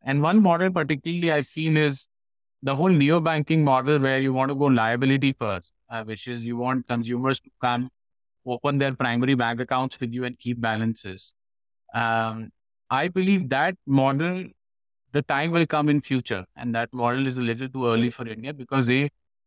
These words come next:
we are still early in our journey of everyone having bank accounts and having significant balances.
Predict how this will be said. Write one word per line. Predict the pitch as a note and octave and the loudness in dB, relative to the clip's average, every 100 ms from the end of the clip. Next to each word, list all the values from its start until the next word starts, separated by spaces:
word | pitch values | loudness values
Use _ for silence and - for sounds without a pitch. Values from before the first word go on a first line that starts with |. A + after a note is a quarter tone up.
| _ _ | _ _
we | A#2 B2+ | 2 2
are | C#3 | 2
still | - D#3+ D3 | 0 0 2
early | B2+ C3 D3 | 2 2 2
in | C#3+ | 2
our | C#3+ | 0
journey | B2 A#2+ B2 C#3 | 2 2 2 2
of | C#3 C3+ - _ _ _ _ _ _ _ - | 2 -2 -6 _ _ _ _ _ _ _ -2
everyone | B2 C3 C#3+ D3 | 2 4 4 2
having | C3+ A#2+ D#3 C#3+ | 0 0 2 2
bank | C#3+ C3+ | 0 -4
accounts | - D3 D3 | -4 -2 -2
and | D3+ | -2
having | C3 A#2+ C#3 | -2 0 -2
significant | - A#2+ B2 - B2+ B2 | 0 0 0 -2 0 2
balances. | G#2+ G#2 G#2 - F#2 - | 2 -2 -4 -10 -18 -20